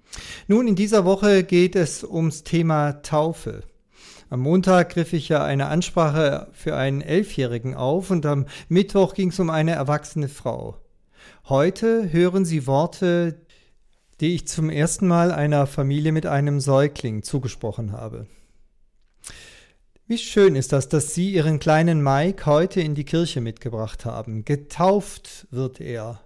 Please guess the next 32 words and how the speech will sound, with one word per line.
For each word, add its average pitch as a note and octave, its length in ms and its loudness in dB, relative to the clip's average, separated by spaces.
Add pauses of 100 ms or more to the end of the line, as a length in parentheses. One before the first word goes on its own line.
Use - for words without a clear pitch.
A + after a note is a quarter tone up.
(160)
mit D3+ 240 -2
Wasser. E3 540 -2 (840)
Jeder F#3+ 300 4
von D#3 160 -2
uns C#3 200 0
weiß, E3 400 4
was D#3+ 220 4
mit C#3+ 220 0
Wasser F#3+ 360 2
geschieht, F#3 520 -2
wenn E3+ 120 4
man E3 140 2
es D#3 140 -4
irgendwo D#3+ 360 -2
hinschüttet. D3+ 840 -2 (100)
Es D#3+ 240 -4
fließt F3+ 600 -6
nach D3 300 -2
unten." E3+ 500 -4 (920)
Ich D3 120 -4
habe F#3 160 4
also D#3 200 4
noch D3 140 2
nie A3 200 2
von D#3+ 200 0
einem C#3+ 320 2
Haus F3+ 340 2
gehört, D3 680 2
dessen C#3+ 400 -2
Dachboden B2 800 -2
vollgelaufen A#2+ 760 -2
sei. A#2+ 400 -6